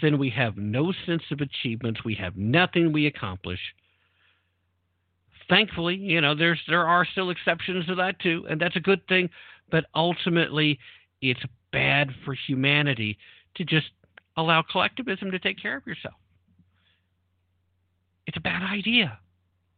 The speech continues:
It's harmful to the human condition. And all you have to do is look at not only,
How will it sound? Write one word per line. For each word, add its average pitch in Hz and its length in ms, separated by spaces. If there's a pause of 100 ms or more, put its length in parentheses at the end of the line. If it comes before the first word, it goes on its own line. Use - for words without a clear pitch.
(1000)
It's 170 180
harmful 220 1120 (420)
to 175 140
the 170 120
human 180 320
condition. 165 480 (2500)
And 180 160 (140)
all 175 300
you 165 180
have 151 300
to 151 100
do 151 300
is 123 80 (100)
look 139 260
at 110 160
not 151 280
only, 160 220